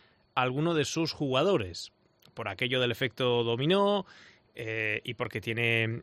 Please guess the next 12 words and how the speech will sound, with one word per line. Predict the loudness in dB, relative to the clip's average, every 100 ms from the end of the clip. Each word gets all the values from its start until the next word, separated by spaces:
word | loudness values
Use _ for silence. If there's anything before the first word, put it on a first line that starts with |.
| 0
a | 2
muchos, | 2 0 2 4 4 2 -4 -6 -6
eh, | -6 -6 -6
para | -2 -2
categorías | -2 -2 2 4 2 2
inferiores. | -2 -2 -2 -4 -10 -12 -16 -20 -20 -20 _ _
Entonces, | 0 4 4 6 6 4 0 -10 _ _ _ _ -4
eh, | -2 0 -2 -4 -8 _ _ _ -2
¿qué | 2 4 4 6 6 4
sucede? | 2 4 4 4 -2
Pues | -6 -8
que, | -6 -2 0 0 0 -2